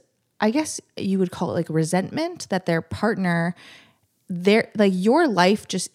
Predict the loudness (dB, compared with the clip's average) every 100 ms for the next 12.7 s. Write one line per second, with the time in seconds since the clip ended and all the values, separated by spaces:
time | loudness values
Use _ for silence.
0 | _ 0 2 2 0 0 0 0 0 0
1 | 0 -4 -4 -4 -6 -6 -6 -6 -6 -6
2 | -6 -6 -8 -8 -8 -8 -10 -10 -8 -8
3 | -8 -8 -10 -4 -2 0 0 2 2 0
4 | -4 -14 -18 -20 -20 _ _ -6 -2 2
5 | 2 2 2 4 6 4 4 2 2 4
6 | 4 4 0 0 0 0 2 4 4 2
7 | 0 0 -4 -2 -2 0 0 2 2 2
8 | 2 2 0 0 -2 -6 -20 -8 -4 2
9 | 2 0 0 2 4 4 4 2 -4 -2
10 | 2 4 2 -2 -8 -4 2 2 4 4
11 | 4 4 4 2 2 0 0 2 4 2
12 | 2 0 -2 -2 -2 0 -2